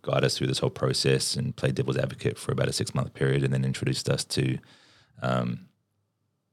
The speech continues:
um, we'll just say a very big fast food, uh, franchise owner, uh, who was, um, interested in investing into this.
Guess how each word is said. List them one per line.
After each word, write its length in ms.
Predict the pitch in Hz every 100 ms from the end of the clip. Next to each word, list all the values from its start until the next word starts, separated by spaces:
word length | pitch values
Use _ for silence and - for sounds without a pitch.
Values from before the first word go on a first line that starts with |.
| _ _ - _ - - _
um, 500 | 69 64 60 60 62 - _ _ -
we'll 60 | 69
just 100 | 69
say 80 |
a 40 | 67
very 160 | 71
big 360 | 64 - 67 62 - -
fast 400 | - 71 64 - -
food, 320 | - 65 62 - - _ _ _ _ _ -
uh, 220 | 60 58
franchise 460 | - 64 62 62 64
owner, 200 | 67 73 - _ _ 62
uh, 180 | 62
who 160 | 60 64
was, 520 | 64 62 - - - - -
um, 220 | 60 62 -
interested 300 | - - 67
in 60 | 64
investing 460 | 62 62 65 65
into 140 | 64 64
this. 200 | 73